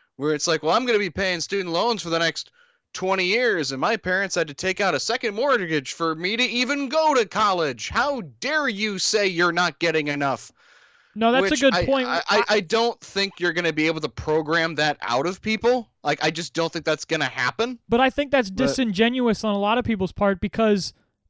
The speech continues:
Speaker 2: again, we're talking about, like, you know, the one percent of one percent. I mean, y-, y-,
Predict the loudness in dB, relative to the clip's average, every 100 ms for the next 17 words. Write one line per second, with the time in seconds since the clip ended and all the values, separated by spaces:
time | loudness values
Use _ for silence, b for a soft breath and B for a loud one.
0 | 0 2 6 4 4 -2 0 2 2 2
1 | 0 4 4 4 2 0 0 -8 _ _
2 | _ 4 8 8 8 6 6 4 4 2
3 | 4 4 4 4 2 2 2 2 2 0
4 | _ _ _ _ _ 0 4 6 4 -2
5 | _ _ _ _ -12 -10 -10 -10 -12